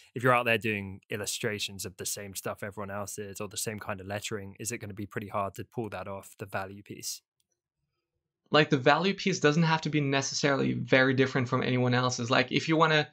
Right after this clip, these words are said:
Speaker 2: stand out as a designer, I think, yes, you have to have your own unique style, and you'll develop it automatically the longer you, you work on it. Um,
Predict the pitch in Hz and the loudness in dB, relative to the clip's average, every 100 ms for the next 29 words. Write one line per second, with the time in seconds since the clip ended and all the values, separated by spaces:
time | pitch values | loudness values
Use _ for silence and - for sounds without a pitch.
0 | _ - - 147 143 147 143 131 131 120 | _ -4 4 6 6 8 6 4 2 2
1 | 131 139 147 - 143 120 135 131 - 123 | 4 4 2 2 0 4 4 4 2 2
2 | 117 127 117 127 123 127 120 123 - 131 | 4 4 2 0 4 2 2 -4 0 0
3 | 127 127 123 - - - - - - 127 | 2 0 -4 -12 -20 -20 -20 -12 2 6
4 | 127 135 135 - 139 131 127 135 143 151 | 6 6 2 2 4 6 4 4 4 4
5 | 160 156 165 165 147 143 147 139 135 139 | 6 8 8 6 4 4 4 6 4 4
6 | 143 143 127 123 123 127 127 123 120 127 | 4 4 6 6 6 4 4 4 4 2
7 | - 131 120 127 - 135 131 131 - - | 0 0 2 0 2 2 2 -2 -6 -10
8 | - - 120 120 120 120 123 | -2 4 6 6 4 2 0